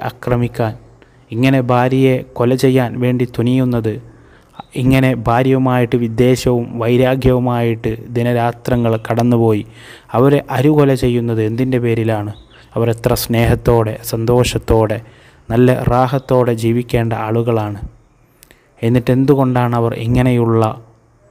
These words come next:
അവസ്ഥയിലേക്ക്, ഇങ്ങനെയുള്ള സന്ദർഭങ്ങളിലേക്ക് അവർ നീങ്ങിപ്പോകുന്നത്? അവരുടെ മനസ്സിൽ എന്തുകൊണ്ടാണ് വൈരാഗ്യവുമായിട്ട് ജീവിതത്തെ തള്ളി നീക്കുന്നത്? കാരണം അവരുടെ മനസ്സിൽ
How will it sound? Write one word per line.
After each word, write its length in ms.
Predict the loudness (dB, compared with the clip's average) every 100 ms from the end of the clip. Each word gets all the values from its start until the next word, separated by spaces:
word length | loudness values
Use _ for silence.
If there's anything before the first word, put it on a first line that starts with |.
| -10
അവസ്ഥയിലേക്ക്, 880 | -2 -2 -2 0 2 2 0 -2 -10 -12 _ -10
ഇങ്ങനെയുള്ള 580 | -2 2 2 2 2 0 -2
സന്ദർഭങ്ങളിലേക്ക് 1000 | -4 -4 0 0 2 0 0 0 0 0
അവർ 140 | -2 -2
നീങ്ങിപ്പോകുന്നത്? 840 | -2 -2 -2 -2 -2 -2 -2 -4 -8 _ -20 -20 _ -4
അവരുടെ 360 | 0 2 2
മനസ്സിൽ 420 | 2 0 -2 -2 -2
എന്തുകൊണ്ടാണ് 720 | 0 0 2 2 2 0 0
വൈരാഗ്യവുമായിട്ട് 1160 | 0 0 2 2 2 0 0 0 -2 -2 -4 -6
ജീവിതത്തെ 640 | -6 -4 -2 -2 -2 -6 -6
തള്ളി 280 | -2 0 2
നീക്കുന്നത്? 520 | 0 -2 -4 -2 -4 -6 _ _ _ _ _ _ _ -4
കാരണം 380 | 0 2 2 -2 -6 -12
അവരുടെ 320 | -2 0 2 0
മനസ്സിൽ 440 | 0 -2 -2